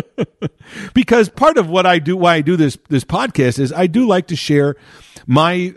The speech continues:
my, uh, my observations and my experiences and sort of, and, and be kind of this, this kind of signpost, this kind of warning shot.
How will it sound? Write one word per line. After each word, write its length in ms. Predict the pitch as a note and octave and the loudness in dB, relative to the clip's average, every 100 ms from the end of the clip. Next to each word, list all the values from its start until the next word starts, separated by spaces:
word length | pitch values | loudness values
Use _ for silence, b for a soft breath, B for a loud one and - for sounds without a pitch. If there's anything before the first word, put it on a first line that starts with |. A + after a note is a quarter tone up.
| D#3+ | -12
my, 480 | D3 D3 E3 E3 | -4 -2 -2 -4
uh, 340 | B2 G#2+ F#2+ F#2+ | -4 -4 -4 -4
my 240 | B2+ F3 | -2 0
observations 960 | F#3+ F3 C#3+ B2+ C3 C3 D#3 D3+ D#3 - _ b b b b b b _ _ - | 0 0 0 0 0 0 -4 -6 -6 -10 _ b b b b b b _ _ -2
and 180 | C#3+ | 0
my 160 | C#3+ D#3 | 0 0
experiences 1120 | D#3+ - - G3+ G3+ D#3 G#2+ - F#2+ D3+ - _ _ _ _ _ _ _ _ _ _ | -2 -6 -2 0 0 -2 -6 -8 -10 -10 -18 _ _ _ _ _ _ _ _ _ _
and 180 | C#3+ D#3 | -2 -2
sort 260 | - B3 C4 | 2 2 2
of, 120 | A#3 - | -2 -6
and, 140 | G#3 | -4
and 220 | G#3+ E3 | -2 -2
be 360 | B2 C#4 D4+ G#3 | 0 2 2 -2
kind 420 | - F#3 G#3+ G#3+ | -4 -2 0 0
of 220 | F#3 C3+ | 0 -2
this, 520 | B2+ D3+ C3+ - - - _ _ _ _ _ _ _ _ _ _ | 0 0 0 -8 -16 -20 _ _ _ _ _ _ _ _ _ _
this 380 | B2 D3+ - - _ | -2 0 -2 -14 _
kind 180 | G#3+ A3 | -2 -2
of 80 | E3+ | -2
signpost, 1000 | - B3+ D4+ A#3 F3+ G2+ - _ _ _ _ _ _ _ _ _ _ _ _ _ _ | -4 -4 -2 -2 -2 -2 -8 _ _ _ _ _ _ _ _ _ _ _ _ _ _
this 160 | E3+ | -2
kind 240 | - A#3 A#3 | 0 -2 0
of 140 | F3+ | -2
warning 500 | G3 B3+ D4 C#4 G3 | 0 2 2 0 -2
shot. 460 | B2+ - G2+ D#2 | -4 -4 -6 -6